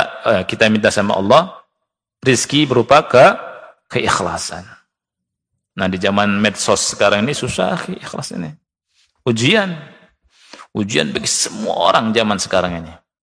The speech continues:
Ujian bagi tulabul ilm, penuntut ilmu. Penuntut ilmu belum matang, sudah ingin tampil. Ya. Sudah ingin dikenal. Karena enak dikenal itu.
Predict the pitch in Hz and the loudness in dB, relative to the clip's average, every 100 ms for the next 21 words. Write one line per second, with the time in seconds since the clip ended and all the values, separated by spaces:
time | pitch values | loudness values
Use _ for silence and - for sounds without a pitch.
0 | _ _ _ _ _ - - _ 120 127 | _ _ _ _ _ -20 -20 _ -2 2
1 | 143 135 139 - 135 135 147 147 156 147 | 4 2 0 4 8 8 8 6 6 6
2 | 117 - - - - _ _ 113 131 135 | 4 0 -14 -20 -20 _ _ -4 -2 0
3 | 127 135 123 104 107 - _ _ _ _ | 2 4 4 2 -4 -12 _ _ _ _
4 | _ _ _ _ _ _ _ _ - - | _ _ _ _ _ _ _ _ -20 -4
5 | 120 120 110 127 139 127 120 110 117 123 | 0 2 2 2 4 4 4 6 6 4
6 | - 143 147 143 135 120 120 113 101 113 | 4 4 4 -2 -8 -8 -4 -2 -2 -4
7 | 120 113 104 104 107 95 98 95 92 90 | -6 -6 -6 -8 -8 -8 -8 -6 -8 -10
8 | 87 _ _ _ _ _ _ _ - 139 | -18 _ _ _ _ _ _ _ -8 -8
9 | 175 _ _ _ _ _ _ _ _ - | -8 _ _ _ _ _ _ _ _ -10
10 | 117 120 123 123 110 104 - 107 107 107 | 0 0 2 2 2 0 -2 2 4 6
11 | 104 101 95 95 95 - - _ _ _ | 6 4 2 -2 -10 -16 -20 _ _ _
12 | - 120 160 185 185 - - 143 151 156 | -12 -8 -6 -4 -6 -6 -8 -4 -2 -4
13 | 147 147 | -6 -10